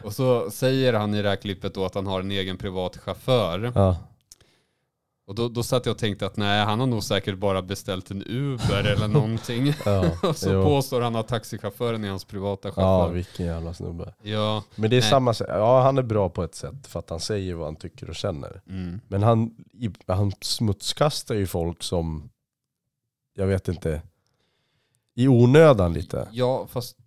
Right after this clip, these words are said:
Speaker 1: kan det inte vara lite så att det är lite av ett P R-trick
Speaker 2: Det är klart det är.
Speaker 1: från hans
Speaker 2: Jo, jo,
Speaker 1: sida?
Speaker 2: det är klart det är. Han,
Speaker 1: Mm.
Speaker 2: det är samma, det här Jo-, Jo-,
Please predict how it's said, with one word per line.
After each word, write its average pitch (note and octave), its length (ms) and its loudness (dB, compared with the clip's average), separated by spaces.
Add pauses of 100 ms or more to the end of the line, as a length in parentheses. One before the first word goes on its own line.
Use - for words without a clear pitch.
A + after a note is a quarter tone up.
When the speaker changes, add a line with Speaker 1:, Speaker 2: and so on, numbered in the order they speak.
Speaker 1:
kan A#2+ 200 -4
det D3+ 60 -2
inte C#3+ 160 -6
vara G#2+ 100 -4
lite G2+ 280 -6
så G2+ 160 -10
att F#2+ 100 -10
det G2+ 80 -10
är F#2+ 40 -10
lite F#2+ 220 -10
av F2 80 -12
ett - 140 -20
P G#2 240 -6
R-trick E2+ 280 -10
Speaker 2:
Det B2 60 6
är C3+ 40 8
klart G#3+ 240 6
det F#2+ 100 4
är. - 60 0
Speaker 1:
från - 20 -6
hans G#2+ 120 4
Speaker 2:
Jo, D3 80 10
jo, G3+ 80 8
Speaker 1:
sida? C#3+ 120 6
Speaker 2:
det F#2+ 100 4
är A#2+ 40 6
klart C3+ 280 2
det - 80 -4
är. C2 100 -6
Han, F2+ 220 2
Speaker 1:
Mm. A2 140 -2
Speaker 2:
det A#2+ 120 2
är B2 40 2
samma, A2+ 320 0
det F#2 260 0
här F#2+ 80 4
Jo-, F#2 200 0 (160)
Jo-, G2+ 240 -2